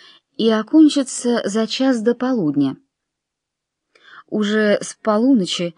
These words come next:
толпы народа устремились в амфитеатр занимать места. И несмотря на то, что последний вмещал свыше двадцати тысяч человек,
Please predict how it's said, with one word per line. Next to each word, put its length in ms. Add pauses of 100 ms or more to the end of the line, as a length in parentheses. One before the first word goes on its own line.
(340)
толпы 560
народа 540
устремились 720
в 100
амфитеатр 760 (240)
занимать 500
места. 560 (960)
И 200
несмотря 520
на 180
то, 220
что 220
последний 720 (220)
вмещал 580
свыше 580
двадцати 640
тысяч 440
человек, 680